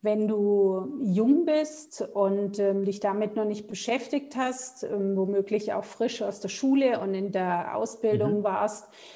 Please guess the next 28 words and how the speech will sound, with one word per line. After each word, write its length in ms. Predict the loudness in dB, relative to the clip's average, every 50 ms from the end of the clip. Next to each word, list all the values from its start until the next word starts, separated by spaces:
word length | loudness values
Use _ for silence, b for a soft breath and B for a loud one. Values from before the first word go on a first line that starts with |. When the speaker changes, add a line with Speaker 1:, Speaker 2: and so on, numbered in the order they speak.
| B B B B B _ -8
Speaker 1:
da 140 | -6 -2
bist 320 | 0 0 0 0 0 0 0
du 380 | 2 4 4 4 2 2 0 -2
sehr 480 | -2 0 2 2 4 8 10 10 10 8
geformt. 840 | 6 2 0 0 -2 0 2 2 2 0 0 -2 -4 -6 -4 -2
Da 140 | -2 -2 -2
hast 220 | -2 -4 -2 0
du 80 | 2 2
oftmals 540 | 2 0 0 0 2 2 2 2 0 -2 -2
noch 200 | -2 -2 -4 -4
gar 160 | -4 -2 0
nicht 180 | -2 -2 0 0
deine 240 | 0 0 0 -2 0
eigene 320 | 0 2 4 4 4 2
Identität 800 | 2 0 0 0 2 2 0 -2 -2 -2 0 2 2 2 2 2
entwickelt. 760 | 0 0 0 0 0 0 0 2 2 2 2 2 -2 -6 -14
Speaker 2:
Mhm. 40 | b b b b b b b b
Speaker 1:
Du 100 | -4 -4
traust 540 | -4 -4 -4 -2 0 2 0 0 0 -2 -4
dich 140 | -4 -4 -2
vielleicht 440 | 0 2 4 4 4 2 0 0 0
auch 200 | 2 2 2 0
noch 200 | -2 -4 -4 -4
gar 220 | -4 -2 -2 -2
nicht 220 | -2 -4 -4 -4 -4
so 120 | -2 0
mutig 540 | 2 4 4 4 4 4 4 2 0 -2 -4
voranzugehen, 1300 | -4 -4 -4 -2 -2 0 4 6 4 4 4 0 -2 -2 -2 -2 0 0 2 2 2 0 -2 -2 -4